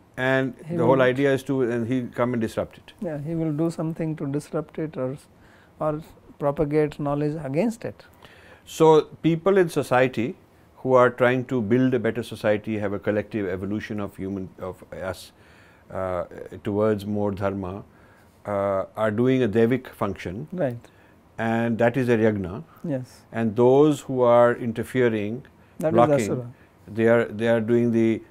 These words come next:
Speaker 1: they are stopping the yagna, and that is asuric.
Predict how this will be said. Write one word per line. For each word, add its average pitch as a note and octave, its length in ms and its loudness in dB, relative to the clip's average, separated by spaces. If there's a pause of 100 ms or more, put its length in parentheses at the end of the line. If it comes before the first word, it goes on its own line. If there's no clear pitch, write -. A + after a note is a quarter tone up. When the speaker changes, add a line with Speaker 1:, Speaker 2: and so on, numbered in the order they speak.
(120)
Speaker 1:
they A#2 80 -2
are A2 60 0
stopping D3+ 360 2
the A#2 140 -2
yagna, F#2+ 400 -6 (640)
and A#2 300 -2
that A#2+ 200 4
is B2 360 0
asuric. E2+ 360 -8